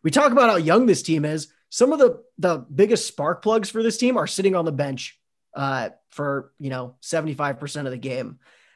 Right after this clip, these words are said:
I think it's getting to the point where if, if Nembhard is trying to do too much out there, we gotta plug in Hickman.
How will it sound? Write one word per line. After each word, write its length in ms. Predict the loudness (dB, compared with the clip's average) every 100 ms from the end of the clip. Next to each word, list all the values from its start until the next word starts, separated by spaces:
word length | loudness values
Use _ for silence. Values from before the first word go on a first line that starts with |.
| -6
I 140 | -4
think 200 | 2 2
it's 140 | 2 2
getting 200 | 4 4
to 60 |
the 120 | 2
point 320 | 2 2 2 0
where 320 | -4 -4 -6
if, 280 | -8 -10 -12
if 160 | -10 -6
Nembhard 480 | -4 0 2 0
is 100 | -2
trying 240 | -8 -8 -6
to 80 | -6
do 160 | -6
too 180 | -6 -6
much 240 | -4 -2
out 200 | -4 -4
there, 320 | -4 -6 -6 -10 _ _ _
we 120 | -4
gotta 160 | -2 -2
plug 280 | 0 0 0
in 80 | -2
Hickman. 480 | -4 -4 -12 -12